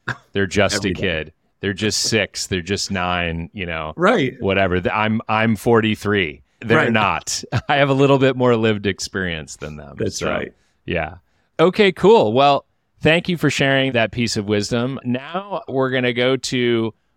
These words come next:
Speaker 2: one of my favorite segments, which is rapid fire. And so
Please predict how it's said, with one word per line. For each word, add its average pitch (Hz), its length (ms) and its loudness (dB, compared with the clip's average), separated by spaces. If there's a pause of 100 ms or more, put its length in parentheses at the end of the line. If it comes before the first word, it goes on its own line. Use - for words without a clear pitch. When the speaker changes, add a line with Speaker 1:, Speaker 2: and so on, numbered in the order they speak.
(120)
Speaker 2:
one 147 180 2
of 160 60 2
my 131 120 2
favorite 107 360 -2
segments, 104 440 -4
which 104 160 -8
is 104 140 -2
rapid 101 380 0
fire. 101 420 -2 (420)
And 127 240 0
so 127 680 2